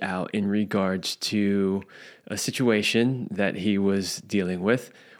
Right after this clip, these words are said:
where, uh, his partner had cheated. Knowing what I do for a living, he was looking for some advice and actually asked me if I would do a show on that topic. At the time,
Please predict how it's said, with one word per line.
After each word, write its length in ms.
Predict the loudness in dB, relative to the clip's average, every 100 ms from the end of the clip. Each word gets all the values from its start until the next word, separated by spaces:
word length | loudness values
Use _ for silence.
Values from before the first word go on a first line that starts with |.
| -8
where, 540 | -2 0 2 2 0
uh, 100 | -2
his 180 | -4 -6
partner 380 | -6 -10 -6 -4
had 180 | -2 0
cheated. 440 | 4 4 2 -4 _ _ _ _ _ _ _ -14
Knowing 480 | -8 0 4 6 6
what 100 | 4
I 120 | 6
do 120 | 6 6
for 140 | 4
a 20 |
living, 240 | 6 6 6
he 140 | 4
was 200 | 2 2
looking 280 | 0 0 0
for 480 | 2 4 6 4 0
some 400 | -2 0 0 0
advice 720 | -4 2 4 6 4 0 -8 -16 -18 -2
and 100 | 4
actually 300 | 4 6 4
asked 320 | 4 2 2
me 220 | 4 4 6
if 260 | 4 2 -2
I 180 | 0 2
would 240 | 0 -2
do 320 | -2 0 0 -2
a 60 |
show 400 | -4 -2 -2 -2
on 260 | -4 -8 -6
that 240 | -6 -8
topic. 580 | -4 2 2 2 -2 -4 -20 -20 -20 -20 -20 -4
At 120 | -4 -4
the 60 |
time, 800 | -6 0 4 6 6 6 4 2